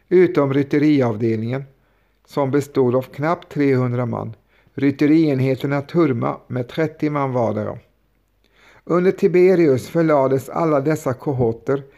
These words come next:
vilka på hundratalet efter Kristus var tio, i ett befäst läger, Castra Pretoria, med kaserner invid Rom.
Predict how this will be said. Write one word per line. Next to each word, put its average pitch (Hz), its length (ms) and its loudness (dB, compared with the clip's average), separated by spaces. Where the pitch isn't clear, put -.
vilka 151 380 0
på 139 120 -4
hundratalet 143 800 0
efter 139 200 -4
Kristus 135 600 -4
var 123 120 -4
tio, 139 540 -4
i 160 160 2
ett 160 160 -2
befäst 143 500 -2
läger, 120 520 -2
Castra 160 500 -4
Pretoria, 120 680 -2
med 139 220 -4
kaserner 131 760 -2
invid 120 460 -4
Rom. 127 220 -4